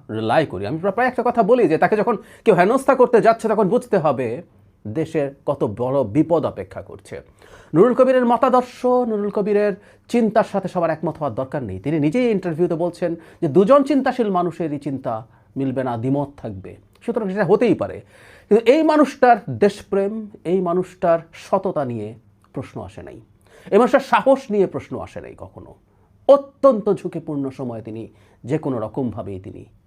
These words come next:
তার নিজের যে দায়িত্ব, দেশের প্রতি যে দায়িত্ব,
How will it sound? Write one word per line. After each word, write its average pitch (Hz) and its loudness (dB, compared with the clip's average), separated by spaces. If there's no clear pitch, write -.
তার 165 0
নিজের 143 0
যে 123 -6
দায়িত্ব, 101 -8
দেশের 165 -2
প্রতি 131 -10
যে 98 -10
দায়িত্ব, 95 -14